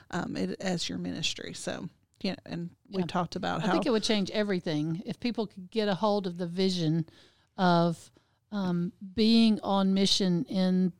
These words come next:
Speaker 2: in their workplace. And I know that there are people, you know, who say, "You don't wanna cheat your boss." And I totally agree with that. Um, you,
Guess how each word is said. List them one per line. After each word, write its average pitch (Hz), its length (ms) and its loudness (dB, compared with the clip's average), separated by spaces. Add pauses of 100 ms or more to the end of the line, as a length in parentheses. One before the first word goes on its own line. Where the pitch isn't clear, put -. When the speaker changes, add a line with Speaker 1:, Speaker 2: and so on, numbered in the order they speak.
(120)
Speaker 2:
in 202 140 2
their 180 160 4
workplace. 160 720 -2
And 190 380 2
I 208 100 4
know 226 160 8
that 208 200 4
there 220 120 6
are 214 60 4
people, 220 320 4
you 233 100 4
know, 196 140 8
who 208 100 8
say, 190 360 4 (280)
"You 240 80 2
don't 254 140 6
wanna 247 180 4
cheat 247 220 2
your 240 140 0
boss." 190 420 4
And 202 100 0
I 202 100 4
totally 208 380 2
agree 185 240 0
with 180 180 -2
that. 170 320 -2
Um, 180 300 0
you, 190 220 -2